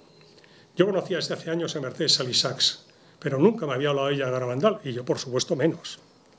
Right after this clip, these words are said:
Cuando empecé a, a mi inmersión en Garabandal, vi que aparecía su nombre por ahí. Y recuerdo un día la llamé y le dije: "Oye, Mercedes, Jorge Fernández hay muchos, pero Mercedes Alisax solo hay una. ¿Tú eres esta Mercedes Alisax?". "Sí, sí, Jorge".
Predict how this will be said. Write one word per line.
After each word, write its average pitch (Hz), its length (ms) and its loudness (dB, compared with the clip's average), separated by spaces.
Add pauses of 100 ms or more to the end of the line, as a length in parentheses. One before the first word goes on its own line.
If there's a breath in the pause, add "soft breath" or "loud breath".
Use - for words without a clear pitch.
(800 soft breath)
Cuando 135 200 0
empecé 143 400 4
a, 220 140 -4 (240)
a 147 560 -4 (420)
mi 170 140 8
inmersión 147 560 2
en 165 100 -2
Garabandal, 151 640 -4 (380)
vi 165 160 4
que 202 80 0
aparecía 175 420 4
su - 140 2
nombre 151 280 4
por 127 200 -4
ahí. 233 200 0 (600 loud breath)
Y 180 40 2
recuerdo 165 340 6
un 160 100 2
día 170 120 4
la 156 100 6
llamé 147 160 4
y - 20 4
le 165 60 4
dije: 143 180 2
"Oye, 190 100 6
Mercedes, 160 480 0
Jorge 202 300 6
Fernández 180 440 6
hay 147 100 4
muchos, - 440 0 (500 loud breath)
pero 135 180 0
Mercedes 139 400 6
Alisax 170 420 6
solo 214 180 8
hay 123 140 4
una. 123 320 2 (400 loud breath)
¿Tú 202 160 12
eres - 180 10
esta - 220 6
Mercedes 131 240 2
Alisax?". 117 160 -2
"Sí, 202 120 6
sí, 285 240 6
Jorge". 214 360 -2